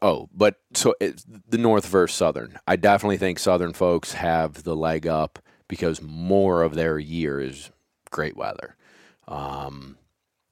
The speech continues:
in the summer months, a lot of guys will t-, take a summer trip north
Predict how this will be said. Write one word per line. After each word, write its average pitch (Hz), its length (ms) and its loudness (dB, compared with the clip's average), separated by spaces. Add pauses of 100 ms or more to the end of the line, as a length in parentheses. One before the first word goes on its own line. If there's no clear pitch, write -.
(640)
in 95 180 0
the 82 100 -8
summer 117 340 2
months, 87 500 0 (100)
a 78 60 -6
lot 82 300 2
of 85 60 -8
guys 82 360 0
will 80 160 -8
t-, - 200 -20
take 87 220 -8
a 71 180 -4 (200)
summer 65 260 -10
trip - 300 -6
north 123 460 0